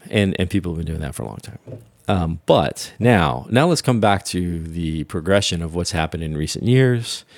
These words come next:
and the, uh, um, some of the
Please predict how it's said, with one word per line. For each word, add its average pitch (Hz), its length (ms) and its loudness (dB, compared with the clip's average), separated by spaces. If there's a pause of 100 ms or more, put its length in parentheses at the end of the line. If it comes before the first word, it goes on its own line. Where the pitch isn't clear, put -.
(400)
and 80 640 -2 (140)
the, 78 460 -4
uh, - 280 -4 (160)
um, 76 300 -4
some - 380 -2
of 98 120 2
the 80 380 -2